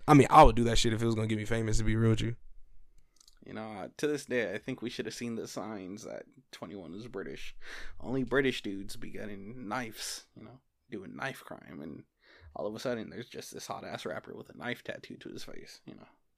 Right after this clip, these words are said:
Speaker 1: Bro, that, and he was always talking about red ops, bro, the red coats from back in the day.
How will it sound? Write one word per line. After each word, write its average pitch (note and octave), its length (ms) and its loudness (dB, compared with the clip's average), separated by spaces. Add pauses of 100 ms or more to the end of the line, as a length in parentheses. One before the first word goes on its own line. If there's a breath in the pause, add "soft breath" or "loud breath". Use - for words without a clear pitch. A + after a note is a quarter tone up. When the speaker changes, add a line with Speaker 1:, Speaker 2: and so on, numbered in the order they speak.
(240)
Speaker 1:
Bro, A2+ 220 0
that, B2 260 4
and A2+ 160 2
he A2+ 100 4
was A2 100 4
always A2 200 6
talking A2 180 4
about F#2+ 140 -2
red A2+ 180 2
ops, B2 280 10
bro, A#2+ 460 0
the - 120 -4
red A#2+ 260 2
coats B2+ 300 8
from - 160 0
back B2 160 4
in B2 60 2
the A#2 80 2
day. C#3+ 240 4